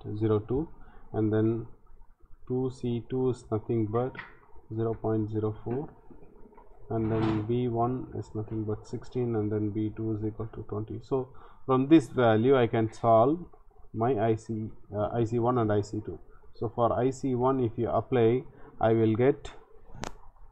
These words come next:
sixteen plus zero point zero two P G one,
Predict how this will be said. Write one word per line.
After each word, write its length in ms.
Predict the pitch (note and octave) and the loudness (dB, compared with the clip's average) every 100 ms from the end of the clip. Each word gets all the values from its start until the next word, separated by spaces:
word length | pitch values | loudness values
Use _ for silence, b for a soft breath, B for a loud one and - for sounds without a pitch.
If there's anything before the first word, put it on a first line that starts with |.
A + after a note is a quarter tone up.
| - - - - - - - | -18 -18 -20 -20 -20 -18 -16
sixteen 800 | - - A#2 - - B2+ B2 A2+ | -12 -10 -8 -8 -2 0 0 0
plus 240 | A2+ A2+ | 2 2
zero 280 | G#2+ A#2 A#2 | 2 2 2
point 480 | A2 A2+ A2 A2 A2 - G#2+ G#2 - A2 G#2+ | 2 2 2 2 0 0 0 0 -4 -6 -2
zero 680 | A2 A2 A2+ A2 A2 G#2+ - - - - - - - | 2 4 6 4 0 -4 -10 -14 -14 -14 -16 -16 -8
two 280 | - B2 A#2+ - | -2 0 0 0
P 260 | A#2 A2+ G#2 | 0 0 0
G 220 | A2 A2 | 2 2
one, 260 | G#2 B2 | 2 -2